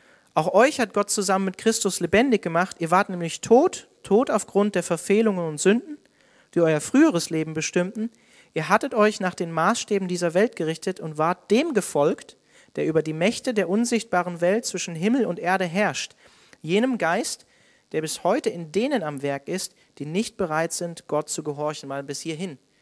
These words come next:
Also hier spricht Paulus auch schon von einem Geist, äh, der, oder der herrscht zwischen Himmel und Erde, jenem Geist, der in den Leuten am Werk ist, die eben nicht zu Christus gehören. Und damit meint er den Teufel.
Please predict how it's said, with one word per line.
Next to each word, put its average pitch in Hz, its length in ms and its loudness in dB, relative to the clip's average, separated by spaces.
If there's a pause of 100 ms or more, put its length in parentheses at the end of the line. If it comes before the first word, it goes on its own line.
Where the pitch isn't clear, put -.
(180)
Also 156 160 -8
hier 190 140 2
spricht - 320 -2
Paulus 190 320 6
auch 254 160 6
schon 190 180 0
von 165 360 0
einem 156 320 -2
Geist, 175 460 2 (680)
äh, 151 160 -4
der, 151 440 0
oder 143 160 -4
der 131 240 -2
herrscht 170 420 0
zwischen 175 240 -4
Himmel 190 200 2
und 165 100 -4
Erde, 214 360 0 (600)
jenem 175 260 0
Geist, 165 300 0
der 175 80 -4
in 165 80 -8
den 185 160 -2
Leuten 202 280 0
am 165 160 -10
Werk 165 220 -6
ist, - 160 -12
die 160 140 -12
eben 156 280 -14
nicht 170 220 -8
zu - 120 -10
Christus 240 400 -4
gehören. 139 260 -12
Und 131 60 -12
damit 135 220 -6
meint 143 280 -4
er 151 200 -8 (1040)
den 143 120 -10
Teufel. 170 340 -4